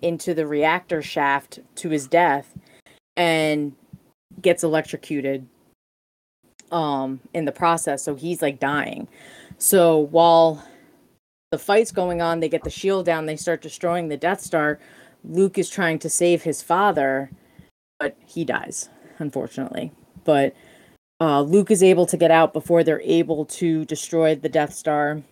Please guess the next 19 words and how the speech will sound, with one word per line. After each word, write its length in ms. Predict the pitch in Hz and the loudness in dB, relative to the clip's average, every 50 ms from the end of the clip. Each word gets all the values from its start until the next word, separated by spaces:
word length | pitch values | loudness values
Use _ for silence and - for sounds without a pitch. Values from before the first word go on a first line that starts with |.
| _ _ _ _ - - | _ _ _ _ -10 -4
And 160 | 151 151 151 | -4 -2 -2
then 200 | 151 151 151 151 | -2 -4 -4 -4
there's 220 | 147 147 147 135 | -6 -6 -6 -6
a 100 | 147 143 | -6 -6
whole 240 | 135 - 175 175 180 | -4 -2 -2 -2 -2
big 420 | 165 151 175 165 165 165 151 143 - | -2 0 2 2 2 2 0 -4 -10
celebration 840 | - - 175 160 160 160 - 160 156 156 147 - - 156 151 156 | -6 -2 0 0 0 0 0 0 0 0 -2 -4 -6 -6 -6 -6
at 200 | - - 147 143 | -4 -6 -6 -4
the 160 | - 156 147 151 | -4 -4 -4 -4
end. 440 | 147 143 143 139 139 135 - - _ _ _ _ _ _ _ - - - _ _ _ _ - | -4 -4 -4 -4 -6 -8 -10 -14 _ _ _ _ _ _ _ -20 -20 -20 _ _ _ _ -6
Um, 500 | 151 151 147 143 139 135 131 127 135 135 - _ - - - _ _ _ _ _ _ - - | -4 -4 -4 -4 -4 -4 -4 -4 -6 -8 -10 _ -20 -20 -20 _ _ _ _ _ _ -18 -10
Han 400 | - - 180 170 175 175 180 175 | -4 0 0 2 2 0 0 -2
thinks 360 | - 185 175 170 143 - - | 0 0 0 0 -2 -4 -4
Leia's 360 | 156 170 165 175 170 160 139 | 0 2 6 6 6 4 4
in 180 | 156 139 135 143 | 0 -2 2 4
love 220 | 156 160 160 - | 4 4 4 4
with 160 | 160 151 - | 0 -2 0
Luke, 360 | 151 156 165 165 151 - - | 0 2 2 2 2 0 -4
but, 220 | - 156 170 190 | -2 0 0 -2